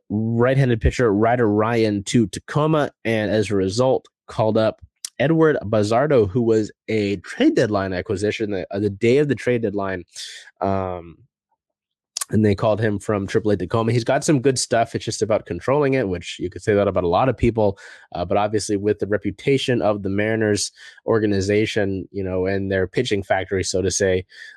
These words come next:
uh, some hope there that he can turn that thing around. Uh, he is still with the team as of this current moment. So it'll be interesting to see how long he stays up, uh, and if he stays up. Other corresponding moves. Today, the twenty-first,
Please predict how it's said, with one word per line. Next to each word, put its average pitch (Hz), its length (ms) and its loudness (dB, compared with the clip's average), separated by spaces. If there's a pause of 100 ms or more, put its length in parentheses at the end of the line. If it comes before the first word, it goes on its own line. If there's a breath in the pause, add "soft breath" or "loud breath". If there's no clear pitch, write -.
uh, 87 320 -6 (240)
some 113 200 -2
hope 127 260 0
there 107 180 2
that 95 100 -4
he 117 100 2
can 95 160 -2
turn 104 220 -2
that 101 180 -2
thing 95 140 -2
around. 110 400 -2 (320 loud breath)
Uh, 90 80 0
he 110 200 4
is 139 140 2
still 127 200 2
with 123 160 2
the 92 80 -10
team 123 420 2 (160)
as 107 220 2
of 98 160 -2
this 104 160 -4
current 95 340 -4
moment. 117 460 0 (260)
So - 120 -8
it'll 92 80 -2
be 101 80 4
interesting 101 260 0
to 90 60 -2
see 101 120 0
how 95 140 2
long 92 220 0
he 92 80 -2
stays 95 320 0
up, 85 160 0 (420 loud breath)
uh, 85 60 0
and 90 200 2
if 104 80 0
he 101 100 0
stays 85 260 -4
up. - 120 -10 (500 loud breath)
Other 143 280 2
corresponding 131 720 2
moves. 127 340 2 (500 loud breath)
Today, 139 520 2
the 127 100 4
twenty-first, 147 920 0